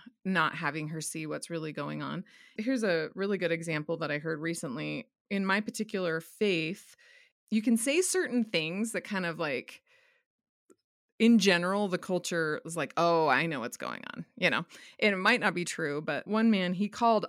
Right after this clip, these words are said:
all of his wife's friends and all of her family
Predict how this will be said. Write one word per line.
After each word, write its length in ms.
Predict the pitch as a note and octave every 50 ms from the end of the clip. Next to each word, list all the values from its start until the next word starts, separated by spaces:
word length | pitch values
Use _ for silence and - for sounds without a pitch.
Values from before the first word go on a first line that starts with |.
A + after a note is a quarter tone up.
| -
all 420 | F3 F3+ F#3 G3+ A3 A3+ A#3 A3+ -
of 460 | - G#3 G3 F#3+ F3+ F3+ F3 F#3 - -
his 280 | F3 E3+ F#3+ F3 E3 -
wife's 300 | F3 D3+ D3+ - - -
friends 880 | - - - F3+ F3 F#3 F#3+ F#3 F#3 F#3 F#3+ F#3 F3+ F3+ F3+ F3+ E3+
and 160 | - C#3+ B2+ C3
all 140 | D3+ D#3+
of 60 | D#3+ E3+
her 100 | D3+ D3+
family 880 | - - - B3+ C4 C4 C4 B3+ B3+ B3+ B3+ B3 B3 A#3+ A#3+ B3 B3